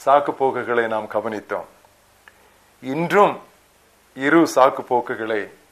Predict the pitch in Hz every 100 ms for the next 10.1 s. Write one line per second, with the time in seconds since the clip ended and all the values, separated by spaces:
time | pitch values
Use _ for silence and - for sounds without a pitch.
0 | _ _ 131 139 143 123 - 95 - _
1 | _ _ _ _ _ _ _ _ _ 139
2 | 151 151 117 - - _ _ _ _ _
3 | _ - 139 143 151 139 139 139 139 135
4 | 123 117 113 120 120 113 - 110 - 113
5 | 117 - _ _ _ _ _ _ - 135
6 | 185 196 185 - 156 180 190 - 123 143
7 | 180 190 170 160 139 117 - _ _ _
8 | - _ _ _ _ _ - 139 160 175
9 | 131 147 - 131 139 110 104 127 143 151
10 | 117